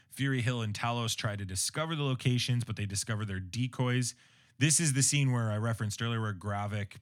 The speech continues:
plays all these different characters to lure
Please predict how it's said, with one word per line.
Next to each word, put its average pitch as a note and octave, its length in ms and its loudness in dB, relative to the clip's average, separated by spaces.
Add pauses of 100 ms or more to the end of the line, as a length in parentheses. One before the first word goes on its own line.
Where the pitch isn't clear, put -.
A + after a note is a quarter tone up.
plays A#2 420 -2
all A2 220 -2
these G#2+ 160 2
different G2+ 300 -2
characters A2 520 0
to G#2 180 0
lure B2+ 520 2